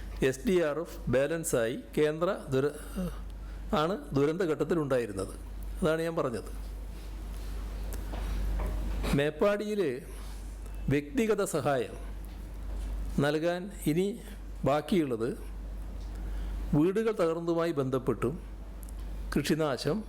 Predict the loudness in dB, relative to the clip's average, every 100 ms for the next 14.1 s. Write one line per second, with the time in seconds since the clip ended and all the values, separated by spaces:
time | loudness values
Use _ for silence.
0 | -10 -8 0 2 4 4 2 2 2 2
1 | 4 4 2 0 -4 -10 -12 -12 -12 -8
2 | 0 2 2 2 2 2 -2 -2 -6 -10
3 | -4 0 2 2 2 2 0 -2 -6 -4
4 | 0 2 2 0 -4 -6 -6 -8 -8 -8
5 | -6 -8 -8 -8 -10 -4 0 2 4 2
6 | 2 2 4 4 4 2 -4 -4 2 4
7 | 6 4 2 2 2 2 4 2 0 -6
8 | -10 -10 -2 2 4 4 2 4 2 2
9 | 0 -2 -2 2 2 2 0 -2 -4 -8
10 | -8 -8 -8 -6 -6 -8 -8 -8 -8 -8
11 | -6 -4 -4 -4 -6 -6 -6 -4 -2 2
12 | 2 2 2 2 4 4 4 -2 -8 -2
13 | 2 4 4 2 2 2 2 4 2 -2
14 | -4